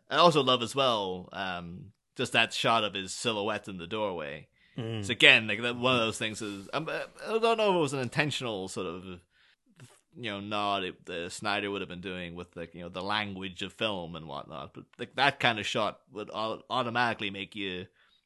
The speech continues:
Speaker 1: think of, you know, the s-, the end of the s-, of The Searchers, with the, with John Wayne going, you know, he's silhouetted in a doorway and he goes back out into the, into the wilderness, and
Speaker 2: Hmm.
Speaker 1: uh, I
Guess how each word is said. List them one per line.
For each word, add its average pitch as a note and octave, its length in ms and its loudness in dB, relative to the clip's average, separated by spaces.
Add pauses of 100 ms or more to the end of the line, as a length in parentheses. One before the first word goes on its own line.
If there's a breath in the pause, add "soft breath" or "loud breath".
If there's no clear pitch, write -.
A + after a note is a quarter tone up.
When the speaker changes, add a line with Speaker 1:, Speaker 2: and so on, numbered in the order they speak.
(180)
Speaker 1:
think A2+ 200 0
of, G2 240 -2 (240)
you A2+ 100 -4
know, F2+ 180 -4
the F#2+ 160 -14
s-, - 220 -4
the A2+ 180 2
end B2+ 160 4
of A2 140 -2
the G2 60 -12
s-, - 120 -12 (100)
of G#2+ 260 -6
The G#2 80 -8
Searchers, - 640 -4 (560 soft breath)
with F#2+ 160 -14
the, F#2+ 300 -2
with F2+ 80 -10
John G#2 320 -2
Wayne G#2+ 280 -2
going, G2+ 380 -4
you G2+ 80 -4
know, F#2+ 80 -6
he's G#2+ 400 -2
silhouetted G2+ 640 -2
in F#2+ 100 -4
a F#2+ 100 -6
doorway F#2 360 -2
and F#2+ 80 -2
he G2 80 -6
goes G2+ 200 -6
back G#2+ 300 -4
out G#2 260 -2
into F#2+ 360 -10
the, F2 340 -10 (520 soft breath)
into G2 260 -8
the G2 100 -4
wilderness, G2 680 -6 (680 soft breath)
and - 180 2
Speaker 2:
Hmm. G#2+ 60 0
Speaker 1:
uh, E2 400 -6
I G#2+ 100 -8